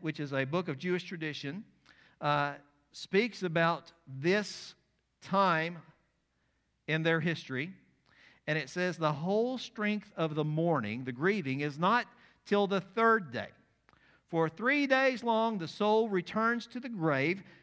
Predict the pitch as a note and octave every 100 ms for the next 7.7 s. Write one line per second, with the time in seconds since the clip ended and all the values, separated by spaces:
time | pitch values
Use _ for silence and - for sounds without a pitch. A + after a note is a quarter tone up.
0 | _ _ - F#3+ A#3+ A#3 G3+ G3 G#3 F#3+
1 | G3 G#3 G3 D#3+ D#3 F3+ F3+ D#3 C#3 E3
2 | B3+ C4 F3+ C#3 E3+ E3 F3 E3+ A3 A#3
3 | A3+ G3 F#3+ G#3 D3+ C#3+ G3+ F3+ C3+ E3
4 | C#3+ C#3 C#3+ B2+ B2 F3+ F#3 D#3 D#3 D3
5 | C3 B2 B2+ G3 E3+ D3 D3 E3 A#3+ B3+
6 | _ _ _ _ _ _ - - E2+ -
7 | _ - B2+ A2 A2 A2 G3